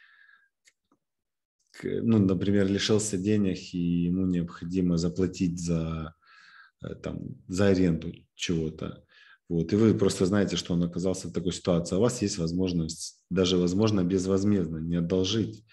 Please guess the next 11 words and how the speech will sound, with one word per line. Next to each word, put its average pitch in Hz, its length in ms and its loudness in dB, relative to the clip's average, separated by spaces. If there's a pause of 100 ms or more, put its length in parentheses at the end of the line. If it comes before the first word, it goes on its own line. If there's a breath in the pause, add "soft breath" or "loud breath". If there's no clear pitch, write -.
(420 loud breath)
вот, 82 220 -6
а - 40 0
безвозмездно 85 1120 -2
помочь 87 420 -4
ему. 82 220 -10 (400 soft breath)
Вы 135 100 2
можете 110 440 4
помочь, 110 720 -2
просто 98 300 0
радоваться, 85 540 -2
что, 85 340 -6